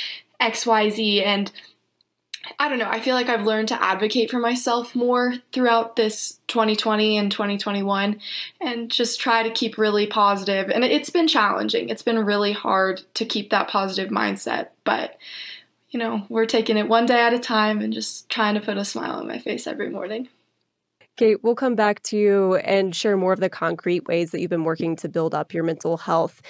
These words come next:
Speaker 2: after we've met our other two teen guests. So thank you for sharing your story.
Speaker 1: Of course.
Speaker 2: Keeping up with friends has been hard enough during the pandemic without moving across the country.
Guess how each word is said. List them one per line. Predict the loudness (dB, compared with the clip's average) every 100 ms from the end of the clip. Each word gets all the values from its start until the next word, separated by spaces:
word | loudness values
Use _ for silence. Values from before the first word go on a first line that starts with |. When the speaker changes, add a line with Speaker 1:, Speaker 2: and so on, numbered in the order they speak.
| -20 -12 -2
Speaker 2:
after | 0 2
we've | 2
met | 4 4
our | 4
other | 4 2 0
two | 0 -2
teen | 2 2
guests. | 4 2 0 -4 -6
So | -10 0
thank | 2 2
you |
for | 0 -2
sharing | 0 2 2
your | 2
story. | 0 0 0 0 -4 -12 _ _ _ -10
Speaker 1:
Of | -2
course. | -2 -2 -10 -12 _ _ _ _ _ _ -10
Speaker 2:
Keeping | -2 2 2 2
up | 0 2
with | 2 2
friends | -4 0 4 4 4 0 -2
has | -2 0
been | 0
hard | 2 4 4
enough | 4 2
during | 2 2
the | 0
pandemic | -2 0 0 0 0
without | -2 2 4 2
moving | 2 2 4 4 2
across | 0 -4 -4 -4
the | -4
country. | 0 0 -2 -8